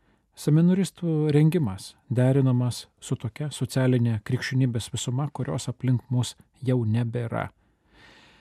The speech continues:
Naujame kontekste, kuriame trūksta pradinio krikščioniško įvedimo, pamokslavimas apie reikalavimus, kad ir gerus, ar apie dalykus, kurių reiktų atsisakyti, skamba kaip moralizavimas.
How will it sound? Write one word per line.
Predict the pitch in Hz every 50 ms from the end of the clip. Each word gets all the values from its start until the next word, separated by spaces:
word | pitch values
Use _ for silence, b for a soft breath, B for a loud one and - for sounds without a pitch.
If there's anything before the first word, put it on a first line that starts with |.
| b b b b
Naujame | 156 160 170 180 185 185 190 175
kontekste, | - 165 147 - 143 - - - - 156 156 143 -
kuriame | - - 131 120 110 110 110
trūksta | - - 135 120 - - - 120 113 -
pradinio | - 123 127 123 117 131 139 151 170 151 127
krikščioniško | - - - 110 - - - 123 120 135 147 143 - - - 147 135 - _ - 139
įvedimo, | 131 135 135 127 135 127 127 123 117 -
pamokslavimas | 131 120 127 123 - - 160 160 170 170 170 156 143 135 - -
apie | 110 - - 104
reikalavimus, | - 98 - - 110 113 131 151 160 151 151 143 143 131 -
kad | - 120 104
ir | 110 104 104
gerus, | 113 110 104 131 156 151 - -
ar | 110 104 -
apie | 101 - - 107
dalykus, | 95 110 107 113 123 - 180 - -
kurių | - 127 120 127 131 123 107
reiktų | 120 135 - - - - 123 113
atsisakyti, | - - 131 - - 160 - - 196 - 151
skamba | - - - - 151 143 147 139 139 123 - b b b b b b b b
kaip | - 202 220 - -
moralizavimas. | - 151 156 156 156 151 151 151 143 143 156 147 127 98 98 92 98 - - - -